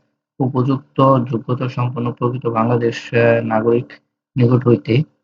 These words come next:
যে স্বহস্তে আবেদন <clears throat> দরখাস্ত আহ্বান করা যাচ্ছে। তো এখানে হচ্ছে যে প্রার্থীর বয়সীমা বা প্রয়োজনীয় শিক্ষাগত যোগ্যতা, শারীরিক যোগ্যতা উল্লেখ করা হলো।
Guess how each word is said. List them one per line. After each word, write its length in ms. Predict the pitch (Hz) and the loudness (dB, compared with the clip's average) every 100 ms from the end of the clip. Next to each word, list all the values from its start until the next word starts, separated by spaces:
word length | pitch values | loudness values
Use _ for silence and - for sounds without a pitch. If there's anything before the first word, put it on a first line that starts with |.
| _ | _
যে 160 | 123 120 | 2 2
স্বহস্তে 560 | - 127 123 110 - 113 | 4 2 4 0 2 4
আবেদন 380 | 117 117 135 175 _ _ 185 | 4 4 2 0 _ _ 6
<clears throat> 440 | 147 160 139 127 | 8 8 6 4
দরখাস্ত 360 | 139 127 123 123 | 4 4 2 4
আহ্বান 320 | 120 117 113 | 4 4 2
করা 240 | 123 170 - - | 2 2 0 -4
যাচ্ছে। 340 | 120 117 - 98 92 _ _ _ _ _ _ - | 2 2 0 -6 -8 _ _ _ _ _ _ 2
তো 60 | 147 | 4
এখানে 220 | 151 156 | 6 6
হচ্ছে 240 | 156 165 | 6 4
যে 100 | 156 | 4
প্রার্থীর 380 | 151 139 131 143 120 | 4 2 2 2 4
বয়সীমা 460 | 120 123 131 135 | 4 2 2 2
বা 140 | 135 127 | 2 0
প্রয়োজনীয় 460 | - 131 131 131 | 4 4 4 4
শিক্ষাগত 360 | 127 127 123 117 | 2 2 2 2
যোগ্যতা, 460 | 117 120 123 123 120 | 2 2 4 4 4
শারীরিক 360 | 117 117 117 | 2 2 0
যোগ্যতা 320 | 120 123 120 120 | 2 0 4 4
উল্লেখ 220 | 120 117 | 4 2
করা 180 | 117 113 | 4 4
হলো। 240 | 110 113 | 4 4